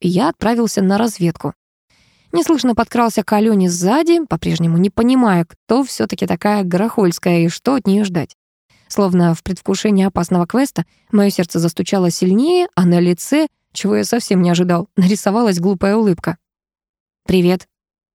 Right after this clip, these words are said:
негромко поздоровался я. Алена несколько секунд сидела, не двигаясь. В черном экране ноутбука я увидел, как она резко перестала жевать и, кажется, даже зажмурилась на секунду. Видимо, решила, что я растворюсь в воздухе, словно мираж в пустыне.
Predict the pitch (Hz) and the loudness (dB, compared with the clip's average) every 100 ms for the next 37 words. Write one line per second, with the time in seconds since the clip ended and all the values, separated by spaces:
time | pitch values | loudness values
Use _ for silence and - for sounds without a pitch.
0 | _ 180 190 175 175 240 240 - 165 170 | _ 0 0 2 0 0 -2 -4 -2 0
1 | 175 190 170 - 202 165 165 _ _ _ | 0 -2 -4 -4 -4 -4 -8 _ _ _
2 | _ _ _ _ _ _ _ - 330 359 | _ _ _ _ _ _ _ -4 0 2
3 | 302 277 247 233 214 220 - 214 - - | 2 2 0 0 -2 -2 -2 -2 -2 -4
4 | 196 190 185 233 208 180 170 220 - - | 0 2 2 2 2 0 2 0 -2 -10
5 | _ _ _ - 175 170 170 175 175 180 | _ _ _ -6 -2 -2 0 0 2 0
6 | 190 175 277 370 370 285 180 202 220 196 | 0 0 0 2 2 2 2 0 -2 -2
7 | - 196 202 208 233 - 170 165 160 165 | -2 0 2 2 0 -2 -4 -2 -2 -2
8 | 160 160 165 160 185 277 - 220 226 233 | -2 0 0 0 -2 -2 -4 -2 -2 -2
9 | 214 185 214 196 175 254 262 285 240 190 | -2 -2 0 0 0 0 2 2 2 2
10 | 180 196 196 247 233 196 170 165 _ - | 0 0 -2 -2 -2 0 0 -4 _ -2
11 | 175 170 170 165 165 165 - 277 254 170 | -2 2 2 2 0 -2 -2 0 0 -2
12 | - 170 196 175 - 180 185 202 185 226 | -4 -2 0 -2 -4 -2 0 0 -2 -2
13 | 240 170 165 170 - _ - - 185 185 | -2 -2 -2 -2 -4 _ -10 -4 0 2
14 | 185 247 190 - - 180 175 160 | 2 2 0 -2 -6 -4 -4 -4